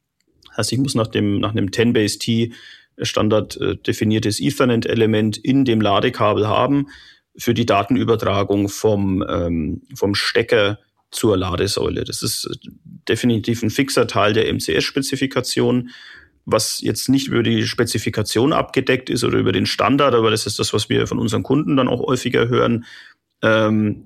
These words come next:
es wird sehr viel gefragt nach der mechanischen Robustheit des Kabelmantels. Gerade das Thema Abrieb.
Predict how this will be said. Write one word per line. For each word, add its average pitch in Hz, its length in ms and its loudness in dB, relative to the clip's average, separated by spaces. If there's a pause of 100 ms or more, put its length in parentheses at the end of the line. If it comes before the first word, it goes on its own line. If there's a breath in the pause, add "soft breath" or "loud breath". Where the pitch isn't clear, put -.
es 107 100 -2
wird 123 160 2
sehr 113 180 4
viel 127 220 0
gefragt 110 400 0
nach 113 80 -2
der 110 140 2
mechanischen 107 540 0
Robustheit 104 520 0
des 95 120 -4
Kabelmantels. - 920 -2 (340)
Gerade 104 240 4
das 120 160 -4
Thema - 320 -2
Abrieb. 156 420 0